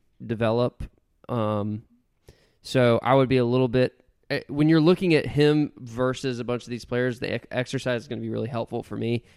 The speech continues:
'cause I honestly don't know where I would put him. All I know is I would have him probably, like, ten, fifteen spots higher out the gate,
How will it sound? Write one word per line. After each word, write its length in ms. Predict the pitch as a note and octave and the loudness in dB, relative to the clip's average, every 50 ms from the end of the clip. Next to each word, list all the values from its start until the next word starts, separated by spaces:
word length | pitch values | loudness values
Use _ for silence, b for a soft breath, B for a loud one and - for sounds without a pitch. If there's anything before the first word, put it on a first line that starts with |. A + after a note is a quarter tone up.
| _ _ | _ _
'cause 100 | - - - - | -20 -14 -6 -2
I 140 | A2 C3 | 0 0
honestly 400 | A2 G#2 C3 C3 C3+ B2 B2 A#2+ A#2 | 2 2 2 0 0 0 -2 -4 -2
don't 220 | G#2 A#2 A#2 G#2+ | -2 -2 -2 0
know 100 | A#2 A#2 A#2 | 0 2 2
where 120 | A#2 A2+ | 2 2
I 80 | A2+ A2 | 0 0
would 120 | A2 A2 | -2 -4
put 120 | - A#2+ B2 | -2 -2 -2
him. 100 | B2 A#2+ | -2 -4
All 180 | - A2+ A#2+ B2 | -4 -2 -2 0
I 80 | A#2+ | 0
know 200 | A#2+ A#2 A#2 A2+ | 2 2 4 2
is 120 | A2+ A2 - | 2 0 0
I 80 | - | -2
would 140 | A2+ A2 G#2+ | -2 -2 -2
have 200 | A2 A#2+ A#2 A2 A2+ | -2 -2 -2 -2 -2
him 120 | A2+ A2 | -4 -6
probably, 460 | - - A#2+ A#2 A#2 A#2 G#2+ A#2 A#2 | -4 -2 0 0 0 0 0 -2 -4
like, 340 | A2+ A#2+ A#2+ A#2 - - - _ _ _ _ _ _ _ _ _ - | -4 -4 -6 -8 -10 -12 -18 _ _ _ _ _ _ _ _ _ -6
ten, 280 | - B2 A#2 A2+ A2 | -2 0 2 2 0
fifteen 360 | - - A2+ - - A2 G#2+ | 0 -2 -4 -2 -2 -4 -4
spots 340 | - - - A2 G#2+ - - | -4 -4 -4 -4 -4 -4 -6
higher 500 | - G#2 G#2 G#2+ G#2 G#2+ G#2 G#2+ G#2+ G#2+ _ _ _ _ _ _ _ _ _ _ _ - - | -6 -4 -2 -2 -2 -2 -2 -2 -2 -4 _ _ _ _ _ _ _ _ _ _ _ -2 -2
out 180 | A#2+ A#2 - | 0 0 0
the 80 | - A#2 | -4 -8
gate, 460 | B2+ E3 C3+ F#2+ D2+ - - - | -8 -8 -10 -10 -10 -12 -14 -20